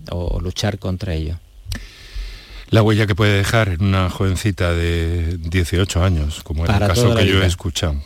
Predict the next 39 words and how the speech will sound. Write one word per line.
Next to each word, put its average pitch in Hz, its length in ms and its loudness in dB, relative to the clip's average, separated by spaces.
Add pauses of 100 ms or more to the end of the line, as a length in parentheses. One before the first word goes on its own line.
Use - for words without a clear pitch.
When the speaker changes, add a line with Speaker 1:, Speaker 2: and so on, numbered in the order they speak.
(320)
Speaker 1:
Para 101 220 0
toda 113 220 0
la - 0 -
Speaker 2:
Pues 101 120 0
esa 90 80 0
Speaker 1:
vida. 80 120 0
Speaker 2:
situación 90 420 2
es 95 80 2
para 80 240 0
toda 82 220 0
la 85 80 0
vida 95 360 2
y, 85 300 -4
y 85 160 0
no 85 200 2
en 80 120 0
positivo, 80 580 -2
eso 76 160 -4
es 78 120 -2
difícil 82 440 -2
de 71 80 0
gestionar, 71 640 -2
¿no? 95 160 -4 (1040)
Speaker 1:
Eso 117 200 0
es - 40 -2
para 104 220 0
toda 95 220 0
la 80 60 2
vida. 65 220 -2 (320)
Speaker 2:
Bueno, - 300 -12 (240)
perdona 113 300 0
que 110 80 -2
te 110 100 0
haya 110 140 2
sacado 104 280 0
un 101 60 2
poco 95 220 0
de 92 80 2
contexto, 90 520 0